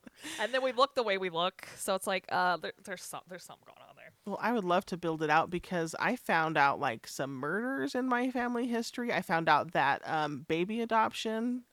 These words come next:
Speaker 2: uh, that my grandma had no idea about.
Speaker 1: Uh-huh.
Speaker 2: And so I'm, like, telling my grandma stories about her ancestors that she's like, "Oh, I never heard that." And I was like, she's like, "Are you sure this is my ancestry?" I'm like, "Yeah."
Speaker 1: You're like, "Yeah,
Speaker 2: <laughs>
Speaker 1: bitch."
Speaker 2: Yeah, it's all
Speaker 1: <laughs>
Speaker 2: here. Um,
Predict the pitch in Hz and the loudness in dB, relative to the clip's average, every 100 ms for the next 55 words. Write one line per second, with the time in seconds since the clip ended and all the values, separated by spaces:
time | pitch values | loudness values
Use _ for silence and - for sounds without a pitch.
0 | - 151 151 135 160 165 165 160 160 160 | -4 0 2 0 0 2 2 4 4 4
1 | 156 143 147 180 151 139 165 151 131 139 | 2 0 0 2 2 0 0 2 4 2
2 | 175 - - 196 190 156 175 _ - 190 | 2 -6 -12 -10 -10 -12 -16 _ -2 6
3 | 214 214 208 - 214 214 196 180 165 165 | 8 8 4 2 2 2 4 2 4 4
4 | 180 170 - 147 147 147 135 - - 165 | 4 2 0 -2 0 2 2 0 0 0
5 | 156 113 127 165 - - 131 - - 156 | 2 -2 -6 -8 -8 -8 -10 -10 -10 -8
6 | 151 139 - - - - 147 139 135 - | -10 -12 -10 -10 -10 -10 -8 -8 -8 -2
7 | 165 233 208 151 156 156 160 156 123 - | 0 2 2 2 2 -2 0 -2 -2 -4
8 | 170 165 - 320 480 - 240 359 370 262 | -2 -2 -4 -4 -4 0 2 2 0 0
9 | 208 170 156 202 240 - 254 180 156 - | 2 2 2 -2 -4 -4 -2 -2 -2 -10
10 | - _ - 202 202 - _ _ _ _ | -20 _ 4 6 6 2 _ _ _ _
11 | - 202 196 196 185 190 - - - - | -8 -8 -2 -2 -2 -4 -8 -14 -16 -12
12 | - 233 233 165 285 196 165 202 185 214 | 2 4 6 4 2 4 8 8 8 6
13 | 190 156 - - - - - - 190 180 | 6 4 -2 -18 -18 -18 -18 2 8 10
14 | 165 165 180 | 10 6 -2